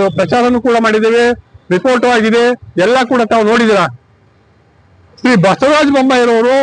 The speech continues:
ಕರ್ನಾಟಕದವರೇ ಆದ ನಮ್ಮ ಮಾಜಿ ಮುಖ್ಯಮಂತ್ರಿಗಳು ಪ್ರಸ್ತಾವನೆ ಕಳಿಸಿರೋದು ನಿಜ. ಈ ಪ್ರಸ್ತಾವನೆ ಕೇಂದ್ರ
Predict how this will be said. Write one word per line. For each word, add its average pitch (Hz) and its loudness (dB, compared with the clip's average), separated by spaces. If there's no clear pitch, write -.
ಕರ್ನಾಟಕದವರೇ 262 0
ಆದ 233 0
ನಮ್ಮ 226 -2
ಮಾಜಿ 226 0
ಮುಖ್ಯಮಂತ್ರಿಗಳು 240 -2
ಪ್ರಸ್ತಾವನೆ 254 0
ಕಳಿಸಿರೋದು 226 0
ನಿಜ. 214 0
ಈ 269 2
ಪ್ರಸ್ತಾವನೆ 220 0
ಕೇಂದ್ರ 285 0